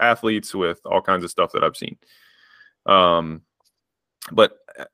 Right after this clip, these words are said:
I think there's a lot of, like, underlying problems, obviously, um,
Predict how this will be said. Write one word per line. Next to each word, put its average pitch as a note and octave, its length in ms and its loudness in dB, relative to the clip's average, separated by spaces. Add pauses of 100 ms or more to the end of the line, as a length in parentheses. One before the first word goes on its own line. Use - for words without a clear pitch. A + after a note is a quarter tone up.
(460)
I G#2+ 60 0
think C3 200 2
there's B2 160 4
a A2 80 6
lot G2 260 6
of, G2 100 4
like, F#2 260 0
underlying G2 540 0
problems, F#2 440 -2
obviously, F2 680 -4 (520)
um, G1+ 640 -8